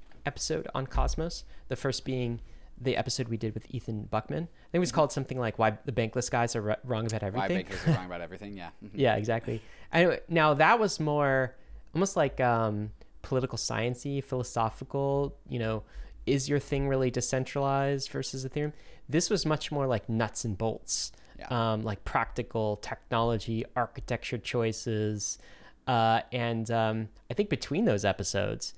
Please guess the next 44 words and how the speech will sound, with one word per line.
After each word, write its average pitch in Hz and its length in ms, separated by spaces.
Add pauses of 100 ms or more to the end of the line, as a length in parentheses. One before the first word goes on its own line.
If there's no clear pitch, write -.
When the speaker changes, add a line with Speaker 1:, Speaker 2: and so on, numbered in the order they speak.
(180)
Speaker 1:
but 120 100
maybe 151 280
especially 127 560
this 90 260
one, 208 300 (520)
I 139 160
got 139 460
a 117 120
picture 107 640 (360)
of 113 420 (300)
what 139 240
the - 60
Cosmos 131 560
community 117 400
is 101 100
all 104 220
about 104 500 (480)
and 120 300
Speaker 2:
Mm-hmm. 117 100
Speaker 1:
what 135 280
the 127 80
design 107 520
of 101 120
this 104 200
chain 104 360
really 98 280
is. 92 240
So 107 460 (240)
this 165 180
was, - 220 (180)
I, 131 160 (440)
<laughs> - 440
as 139 140
helpful 196 400
for - 240
me 131 400
as 107 160
it - 80
was 117 240
to - 160
anyone 117 260
listening, 104 460
I 95 80
think, 98 400